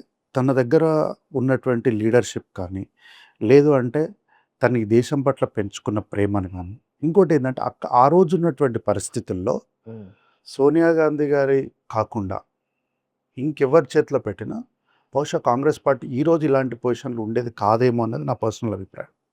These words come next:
Speaker 2: అంటే కాంగ్రెస్ పార్టీ వాళ్ళు ఈ-, ఇవాళ యాక్చువల్ పొజిషన్ బాలేదు.
Speaker 1: It's okay, fine. But ten years when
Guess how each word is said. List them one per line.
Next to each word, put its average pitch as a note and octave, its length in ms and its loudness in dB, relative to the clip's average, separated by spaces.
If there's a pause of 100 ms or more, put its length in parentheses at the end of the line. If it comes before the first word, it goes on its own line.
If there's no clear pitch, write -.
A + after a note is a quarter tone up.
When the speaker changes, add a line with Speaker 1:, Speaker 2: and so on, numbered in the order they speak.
Speaker 2:
అంటే B2 120 -2 (100)
కాంగ్రెస్ B2+ 300 0
పార్టీ C3+ 220 0
వాళ్ళు B2+ 140 4
ఈ-, A#2+ 160 0 (420)
ఇవాళ A#2+ 260 6
యాక్చువల్ B2+ 260 0 (160)
పొజిషన్ A#2 360 -2
బాలేదు. G2 320 0 (840)
Speaker 1:
It's B3+ 80 2
okay, F#3+ 220 4
fine. G#2 180 0 (240)
But D3 200 4
ten D#3 200 6
years - 160 -6 (800)
when G#2 140 -2